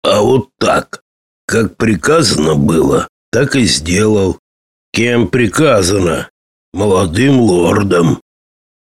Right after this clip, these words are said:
«Я тебе что приказал?» «Вас там не было, а он был. Что он приказал, то я и сделал.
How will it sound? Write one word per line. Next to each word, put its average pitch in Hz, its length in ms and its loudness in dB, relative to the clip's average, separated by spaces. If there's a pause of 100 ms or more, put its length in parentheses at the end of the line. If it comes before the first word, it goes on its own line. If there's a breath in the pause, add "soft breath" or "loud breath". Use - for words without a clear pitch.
(120)
«Я 117 300 0
тебе 135 300 2
что - 380 0
приказал?» 120 880 0 (500)
«Вас 110 320 0
там 120 280 2
не 92 160 2
было, 73 460 0 (180)
а 104 120 0
он 123 380 2
был. 82 380 0 (680)
Что 131 360 -2
он 113 260 2
приказал, 113 840 0 (240)
то 95 120 0
я 92 280 0
и 117 100 2
сделал. 95 720 0